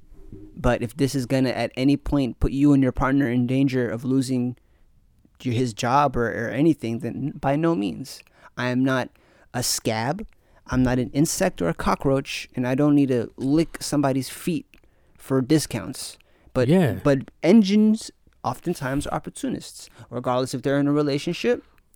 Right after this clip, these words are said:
Speaker 1: You know men and you know females like this, where they're dating somebody, right?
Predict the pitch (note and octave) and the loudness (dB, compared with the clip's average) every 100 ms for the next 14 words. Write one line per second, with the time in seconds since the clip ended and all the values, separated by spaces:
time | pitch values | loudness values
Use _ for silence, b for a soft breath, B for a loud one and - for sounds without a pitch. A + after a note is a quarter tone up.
0 | _ B2+ C3 C#3 C#3+ D#3 D3+ F#3+ B3 C#3+ | _ -2 2 4 4 4 4 2 0 0
1 | C#3 C#3+ D3+ - G#3 F3+ D3 B2+ A2+ - | 2 2 0 -4 -4 -4 -6 -6 -8 -8
2 | - C3 - A#2 A#2+ A2+ A2+ A#2+ A#2 D#3 | -10 -10 -8 -6 -4 -4 -4 -2 0 -2
3 | - F#3 F3+ - F#3+ A#3 - - _ _ | -2 -6 -4 -2 -2 -4 -8 -18 _ _
4 | - D3+ C4 | -2 0 -2